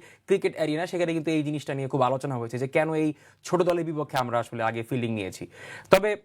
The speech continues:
এশিয়া কাপের মঞ্চটা একটু ভিন্ন। আপনি দেখবেন, আহ, এর আগের দিন আমরা দেখলাম যে ভারতের মতো একটা দল কিন্তু টসে জিতে বোলিং নিয়েছে। তো এই জায়গায় বাংলাদেশকে একটু স্যাক্রিফাইস দিতে হয় যে না, আহ, প্রথমে জয় দিয়ে টুর্নামেন্টটা শুরু করা খুবই ইম্পর্টেন্ট, তাই হয়তো বা বাংলাদেশ টসে জিতে বোলিং নিয়েছে। তবে এটা ঠিক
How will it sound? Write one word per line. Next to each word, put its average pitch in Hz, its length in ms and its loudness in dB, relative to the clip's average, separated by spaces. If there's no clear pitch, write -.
এশিয়া 226 300 0
কাপের 233 220 -2
মঞ্চটা 202 380 -6
একটু 202 220 -6
ভিন্ন। 180 280 0
আপনি 180 180 -2
দেখবেন, 190 360 -4
আহ, 127 120 2
এর 151 140 4
আগের 180 320 -2
দিন 180 220 -8
আমরা 143 180 -4
দেখলাম 170 200 -2
যে 170 60 0
ভারতের 151 540 0
মতো 208 200 -4
একটা 175 140 -4
দল 160 200 2
কিন্তু 165 240 -6
টসে 151 280 0
জিতে 143 200 -4
বোলিং 131 340 -2
নিয়েছে। 107 280 -6
তো - 200 0
এই 202 220 4
জায়গায় 196 280 0
বাংলাদেশকে 156 580 -4
একটু 143 340 -2
স্যাক্রিফাইস 139 500 0
দিতে 131 180 -2
হয় 139 120 4
যে 120 120 -2
না, 101 200 -4
আহ, 120 220 4
প্রথমে 185 680 0
জয় 160 280 6
দিয়ে 190 260 -6
টুর্নামেন্টটা 170 420 -4
শুরু 165 180 -4
করা 165 160 2
খুবই 185 240 -6
ইম্পর্টেন্ট, 208 520 0
তাই 208 200 4
হয়তো 202 180 -4
বা 196 60 0
বাংলাদেশ 165 480 -2
টসে 147 220 -2
জিতে 147 160 -4
বোলিং 147 280 0
নিয়েছে। 170 240 -4
তবে 240 340 2
এটা 214 220 0
ঠিক 208 260 -6